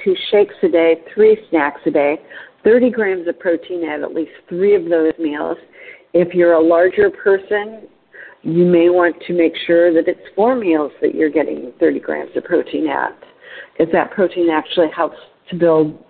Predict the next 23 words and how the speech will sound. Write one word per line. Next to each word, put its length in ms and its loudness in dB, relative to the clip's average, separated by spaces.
muscle, 840 0
and 560 2
more 240 0
muscle 400 -2
burns, 500 -2
um, 480 -2
more 120 0
body 280 0
fat. 180 -4
Taking 280 0
your 100 0
supplements 520 -4
fifteen 380 -2
to 80 -10
twenty 240 -8
minutes 360 -4
before 320 0
a 60 0
meal, 360 -4
if 200 -4
at 280 0
all 220 0
possible. 840 -4